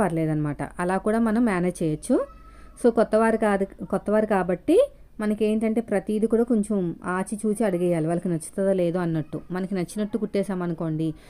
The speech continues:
వాళ్ళు ఒప్పుకోకపోతే మనీ ఇబ్బంది పడాలి. So కాబట్టి నేనైతే మ్యాక్సిమం ఉన్న క్లాత్తో అడ్జస్ట్ చేస్తున్నాను. రెండు క్లాస్, క్రాస్లు ఆపోజిట్లో పెట్టేసుకుని, అంటే క్రాస్గా కట్ చేసాం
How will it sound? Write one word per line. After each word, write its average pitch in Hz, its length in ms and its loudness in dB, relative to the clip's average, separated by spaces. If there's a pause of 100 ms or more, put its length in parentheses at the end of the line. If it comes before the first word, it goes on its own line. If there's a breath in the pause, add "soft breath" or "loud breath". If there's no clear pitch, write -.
(160 loud breath)
వాళ్ళు 190 200 2
ఒప్పుకోకపోతే 208 480 -2 (100)
మనీ 196 180 0 (100)
ఇబ్బంది 185 320 0
పడాలి. 160 360 0 (600 soft breath)
So 214 80 0 (100)
కాబట్టి 196 420 0
నేనైతే 196 320 0 (100)
మ్యాక్సిమం 185 420 2 (160)
ఉన్న 185 120 0 (100)
క్లాత్తో 190 320 -2 (160)
అడ్జస్ట్ 170 320 -4
చేస్తున్నాను. 165 440 -2 (460 soft breath)
రెండు 220 240 4
క్లాస్, 214 300 0 (140)
క్రాస్లు 190 400 0 (120)
ఆపోజిట్లో 196 500 0
పెట్టేసుకుని, 165 440 -2 (140)
అంటే 185 200 -2
క్రాస్గా 190 380 0
కట్ 202 180 0
చేసాం 202 220 -2